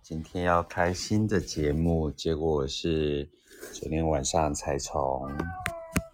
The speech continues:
台北回到高雄。我整整上了八天的课耶！天啊，希望有新的能量。嗨，一位。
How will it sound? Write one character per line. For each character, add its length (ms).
台 160
北 160
回 160
到 160
高 240
雄。 240
我 120
整 300
整 200
上 320
了 120
八 380
天 280
的 140
课 400
耶！ 240
天 400
啊， 200
希 200
望 100
有 140
新 240
的 100
能 240
量。 220
嗨， 280
一 160
位。 560